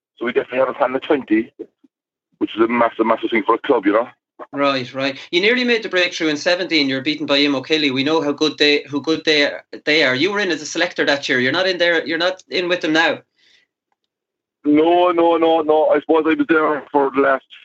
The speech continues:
Speaker 1: four or five years involved, and I suppose, you know, you know yourself, Colin, you, it, like, fellas will stick to listen to the same voice, and it's, you know, like, you know when it's time to step away, so I kind of stepped away last year. Kind of helped out last year a bit at the end of the year, and, uh, kind of helped out match days as well now, so I'm, I kind of help out and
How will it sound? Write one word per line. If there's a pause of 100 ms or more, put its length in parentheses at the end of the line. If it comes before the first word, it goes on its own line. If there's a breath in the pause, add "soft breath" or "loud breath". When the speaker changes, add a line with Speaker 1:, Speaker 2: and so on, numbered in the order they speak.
Speaker 1:
four
or
five
years
involved,
and
I
suppose, (100)
you
know, (460)
you
know
yourself,
Colin,
you,
it,
like, (240)
fellas
will
stick
to
listen
to
the
same
voice,
and
it's,
you
know,
like, (320)
you
know
when
it's
time
to
step
away, (100)
so
I
kind
of
stepped
away
last
year. (560)
Kind
of
helped
out
last
year
a
bit
at
the
end
of
the
year,
and,
uh,
kind
of
helped
out
match
days (560)
as
well
now,
so
I'm,
I
kind
of
help
out
and